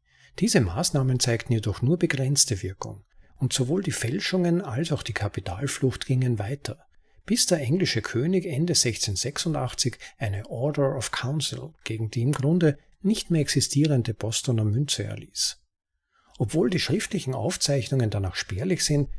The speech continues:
scheint es, dass die Geldfälschung in Salem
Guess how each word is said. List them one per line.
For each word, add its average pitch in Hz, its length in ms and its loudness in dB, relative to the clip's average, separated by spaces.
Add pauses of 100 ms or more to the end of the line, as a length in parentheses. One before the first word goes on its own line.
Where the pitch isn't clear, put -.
scheint 120 380 0
es, 143 200 4 (160)
dass - 180 0
die - 100 -2
Geldfälschung 104 800 -2
in 95 80 0
Salem 123 500 0